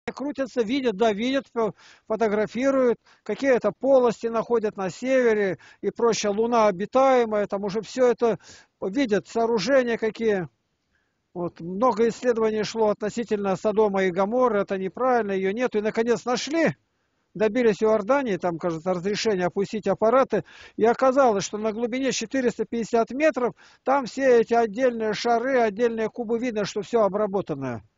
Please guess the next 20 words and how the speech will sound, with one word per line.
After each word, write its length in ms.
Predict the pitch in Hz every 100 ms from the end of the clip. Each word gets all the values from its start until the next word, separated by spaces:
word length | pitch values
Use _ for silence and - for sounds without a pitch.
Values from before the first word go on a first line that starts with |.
| _ _ _ -
Но 140 | 160
кто 320 | 151 - 277
это 260 | 269 - 196
сделал? 520 | 160 165 135 110 101 _ _ _ _ _
С 80 | -
какой 320 | 196 262 233
целью 400 | - 285 254 214
это 160 | 190
скрыто? 560 | 180 - 170 135 117 101 _ _ _ _ _ _ -
И 80 | 202
вот 160 | 214
эти 180 | 262 247
вопросы 600 | 226 240 - 277 269 214
как 220 | 196 214
раз 240 | 240 247 -
и 60 |
говорят, 540 | 214 233 254 220 147 -
что 260 | - 190
Бог 480 | 151 151 247 226 139
есть, 840 | 170 156 185 247 269 - - -